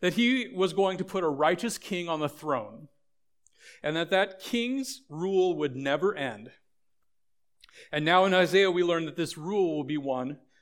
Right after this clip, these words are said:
that ultimately brings us peace. And that word peace is interesting, biblically speaking. So as pastors do, I read a lot of commentaries this last week, getting ready for this sermon,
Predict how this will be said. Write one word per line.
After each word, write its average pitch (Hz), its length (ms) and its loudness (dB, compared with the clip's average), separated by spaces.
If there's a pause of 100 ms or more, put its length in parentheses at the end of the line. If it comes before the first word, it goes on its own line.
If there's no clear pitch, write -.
(100)
that 151 140 -4
ultimately 170 500 -2
brings 120 280 -10
us 120 180 -10
peace. - 500 -12 (1600)
And 165 120 -2
that 165 180 0
word 185 300 2
peace - 600 -6 (1160)
is 170 160 -8
interesting, 131 840 -6 (440)
biblically 160 380 -4
speaking. 123 520 -6 (1400)
So 220 300 4
as 220 120 4
pastors 196 560 2
do, 131 360 -4
I 131 60 0
read 135 200 0
a 139 60 -4
lot 123 180 2
of 147 80 -4
commentaries 117 640 -8
this 113 180 -16
last 101 280 -14
week, 113 420 -18 (720)
getting 156 240 0
ready 143 340 2
for 151 180 -8
this 151 220 -4
sermon, 117 500 -10